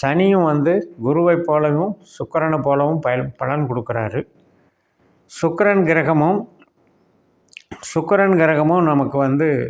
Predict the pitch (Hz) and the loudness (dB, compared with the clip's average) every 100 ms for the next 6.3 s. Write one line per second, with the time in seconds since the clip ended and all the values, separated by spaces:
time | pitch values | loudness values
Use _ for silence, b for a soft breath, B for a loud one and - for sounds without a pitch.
0 | 120 139 151 175 165 139 139 123 123 - | -6 -4 0 0 2 0 0 0 -2 -4
1 | 151 143 127 123 117 107 _ _ _ _ | -4 -4 -4 -6 -8 -8 _ _ _ _
2 | _ _ _ _ - 135 170 170 143 120 | _ _ _ _ -4 0 2 4 2 0
3 | - 123 160 147 104 - _ _ _ _ | -2 -2 -2 -2 -4 -8 _ _ _ _
4 | _ _ 127 143 170 170 147 127 123 156 | _ _ -4 0 2 2 2 0 0 -2
5 | 214 - b b b b b _ _ - | -4 -8 b b b b b _ _ -18
6 | - 156 | -2 0